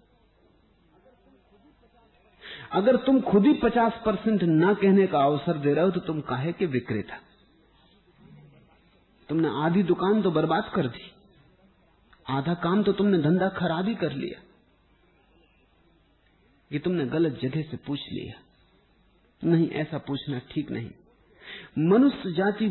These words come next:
बहुत से ऐसे प्रश्नों से पीड़ित रही है जो गलत जगह से पूछे गए। बस एक दफा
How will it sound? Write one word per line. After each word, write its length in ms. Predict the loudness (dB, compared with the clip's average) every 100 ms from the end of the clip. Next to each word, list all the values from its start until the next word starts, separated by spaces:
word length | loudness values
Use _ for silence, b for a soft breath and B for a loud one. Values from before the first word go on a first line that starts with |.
| 0
बहुत 280 | 0 0 0
से 100 | -2
ऐसे 240 | 0 -2 -4
प्रश्नों 360 | -4 -4 -2 -2
से 140 | -4 -2
पीड़ित 340 | 0 0 0
रही 200 | 0 0
है 60 | 0
जो 120 | 0
गलत 260 | 0 0 0
जगह 260 | -2 -2 -4
से 140 | -8 -10
पूछे 320 | -10 -8 -10
गए। 240 | -10 -12 -14 _ _ _ _ _ _
बस 140 | -10 -6
एक 120 | -4
दफा 180 | -4